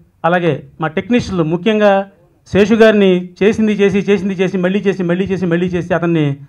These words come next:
రెండు సినిమాలు పేమెంట్ అడిగే స్థాయికి ఆయన తీసుకొచ్చారు. ఎందుకంటే అద్భుతంగా రావాలనే ఉద్దేశంతోటి. అలాగే మా ఎడిటర్ నాగేంద్ర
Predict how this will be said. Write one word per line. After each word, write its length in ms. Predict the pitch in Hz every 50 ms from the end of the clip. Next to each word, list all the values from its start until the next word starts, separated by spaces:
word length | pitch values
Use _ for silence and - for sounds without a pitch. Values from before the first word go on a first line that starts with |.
| - _ _ _ -
రెండు 200 | 160 170 190 208
సినిమాలు 360 | 202 196 196 208 220 220 214
పేమెంట్ 280 | - 202 196 196 196 185
అడిగే 200 | 180 175 180 165
స్థాయికి 580 | - - 180 190 196 190 175 147 131 123 131 - _ _ _ _ _ _ 170
ఆయన 80 | 165
తీసుకొచ్చారు. 560 | 175 190 175 170 180 180 175 175 175 202 - - - - _ - - - - -
ఎందుకంటే 440 | 175 185 202 208 202 196 185 208 190
అద్భుతంగా 360 | 175 170 160 185 180 190 180
రావాలనే 220 | 170 170 175 175 170
ఉద్దేశంతోటి. 520 | 170 170 143 160 160 160 156 185 196 190 - - - _ _ _ - -
అలాగే 520 | 160 180 196 190 185 175 170 170 170 175 - _ _ _ _ 170
మా 100 | 170 180
ఎడిటర్ 300 | 180 202 214 196 190 180
నాగేంద్ర 540 | 180 185 185 185 175 165 151 139 123 131